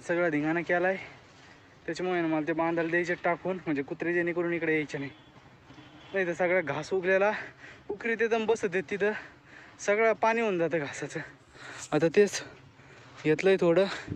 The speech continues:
आता हे नेऊन ठेवतो. तिथं बाबा आहे तिथं बसलेले, ते बघा तिकडे गेले आता गावात ते कुत्रे.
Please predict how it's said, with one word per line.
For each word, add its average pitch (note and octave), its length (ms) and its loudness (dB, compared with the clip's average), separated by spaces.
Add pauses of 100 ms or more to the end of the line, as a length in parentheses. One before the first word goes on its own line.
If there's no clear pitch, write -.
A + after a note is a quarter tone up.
(520)
आता D3+ 140 -2
हे D3 120 4
नेऊन D#3 280 4
ठेवतो. C3+ 280 2
तिथं C#3+ 260 4
बाबा C#3+ 240 4
आहे C#3+ 140 2
तिथं C3+ 160 0
बसलेले, C#3+ 420 -4
ते - 600 -8
बघा C#3+ 240 4
तिकडे D3+ 240 4
गेले C#3 200 4
आता C3 180 2
गावात B2+ 320 4
ते C3 40 0
कुत्रे. C3 300 -6